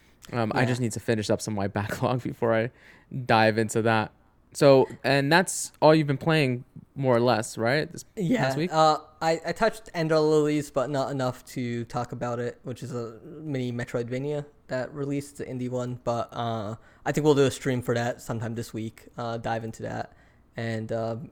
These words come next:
Speaker 2: maybe I'll get some more playtime. But right now, I'm all in on Scarlet Nexus. Um, I'm highly anticipating, like, just jumping right back in just to see where that story goes. Uh, like, that's the cool thing with the phases. It just feels like I'm,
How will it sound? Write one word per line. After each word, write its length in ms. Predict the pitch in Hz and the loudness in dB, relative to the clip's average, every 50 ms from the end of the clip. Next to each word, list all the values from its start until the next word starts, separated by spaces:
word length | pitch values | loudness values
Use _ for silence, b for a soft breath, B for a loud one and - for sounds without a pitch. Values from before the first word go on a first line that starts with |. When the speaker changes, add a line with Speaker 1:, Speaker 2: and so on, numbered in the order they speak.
| - - | -12 -8
Speaker 2:
maybe 300 | 139 120 117 113 117 113 | -6 -4 -4 -2 -2 -4
I'll 100 | 117 113 | -4 -6
get 160 | - 95 104 | -8 -12 -12
some 120 | - 113 | -10 -8
more 120 | 110 101 98 | -6 -6 -6
playtime. 420 | - 107 113 - - 107 113 117 - | -8 -8 -10 -8 -8 -10 -10 -4 -2
But 80 | 135 | 0
right 200 | 127 120 110 - | 0 0 -2 -4
now, 380 | 120 120 117 107 110 107 107 b b b b b - | -6 -6 -6 -6 -6 -8 -10 b b b b b -6
I'm 140 | 131 127 113 | -6 -4 -2
all 220 | 107 117 117 117 | -2 0 0 -2
in 100 | 113 113 | -2 -4
on 160 | 113 113 110 | -6 -6 -8
Scarlet 360 | - - 117 113 113 113 - - | -8 -6 -4 -2 -2 -2 -4 -6
Nexus. 580 | 110 110 - - - 107 110 - - - - - | -8 -10 -8 -8 -8 -8 -8 -8 -12 -16 -14 -12
Um, 420 | 110 117 117 117 117 117 117 113 b b b b b _ | -8 -6 -6 -4 -4 -6 -6 -10 b b b b b _
I'm 300 | - 120 123 123 123 - - _ _ _ _ _ _ _ _ _ _ _ _ _ _ - | -2 -2 -2 -2 -4 -8 -14 _ _ _ _ _ _ _ _ _ _ _ _ _ _ -12
highly 380 | - - 147 135 135 131 123 | 0 2 4 4 6 4 2
anticipating, 540 | 120 120 - - - - 135 123 120 120 120 | 2 0 -2 -8 -8 -6 -4 -4 -4 -4 -4
like, 240 | 117 120 113 - - _ _ _ _ - - | -6 -6 -8 -10 -14 _ _ _ _ -18 -16
just 180 | - 117 - | -14 -10 -6
jumping 240 | - 120 107 104 113 | -6 -6 -6 -4 -6
right 160 | 113 113 110 | -6 -6 -6
back 220 | 113 113 113 - 120 | -6 -8 -8 -6 -8
in 160 | 117 117 113 | -8 -8 -8
just 180 | 110 110 - - | -10 -12 -12 -12
to 60 | - | -10
see 100 | - 120 | -6 -6
where 100 | 110 107 | -4 -4
that 120 | - - | -6 -8
story 260 | - - - 78 107 | -8 -8 -8 -8 -8
goes. 400 | - - 50 - - - - - b b b b b b b - | -8 -8 -8 -10 -10 -10 -14 -18 b b b b b b b -8
Uh, 300 | 117 117 107 92 90 95 | -6 -6 -4 -4 -6 -8
like, 280 | 110 131 117 127 127 127 | -8 -6 -6 -6 -4 -4
that's 220 | 123 123 123 - | -4 -4 -4 -4
the 80 | - - | -8 -8
cool 180 | - - 135 123 | -4 -4 -2 -2
thing 140 | - 117 | -2 -4
with 100 | 117 110 - | -8 -8 -10
the 60 | - | -8
phases. 640 | - - 117 117 117 - - 113 117 117 - - | -6 -4 -4 -4 -6 -8 -10 -10 -10 -12 -14 -14
It 160 | - 120 120 117 | -12 -12 -10 -10
just 180 | - 117 - - | -10 -12 -10 -6
feels 240 | 139 127 123 120 | -4 -4 -4 -2
like 200 | 123 113 110 - | -2 -4 -4 -4
I'm, 180 | - 120 123 | -6 -8 -8